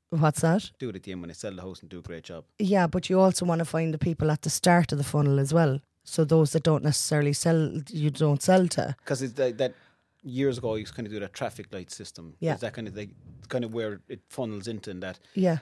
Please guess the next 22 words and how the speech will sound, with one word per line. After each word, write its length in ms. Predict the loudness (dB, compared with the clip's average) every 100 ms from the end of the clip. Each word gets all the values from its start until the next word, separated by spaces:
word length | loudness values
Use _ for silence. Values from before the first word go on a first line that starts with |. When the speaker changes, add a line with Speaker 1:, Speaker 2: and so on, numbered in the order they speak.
| -6
Speaker 2:
if 100 | -4
you're 140 | -2 0
doing 320 | -2 -2 -4
something, 400 | -8 -8 -10 -10
if 160 | -10
you're 100 | -10
doing 340 | -10 -10 -10 -12 -8
print 220 | -8 -6
media, 380 | -8 -6 -6 -6
or 40 |
if 140 | -8
you're 80 | -12
doing, 480 | -10 -10 -8 -10 -12
like 160 | -14 -14
you 100 | -12
said, 240 | -12 -12
kind 140 | -4 -2
of 60 |
Speaker 1:
Mm. 40 | -2
Speaker 2:
boosting 440 | -4 -10 -14 -14
posts, 600 | -12 -10 -10 -10 -12 -12
or 240 | -12 -12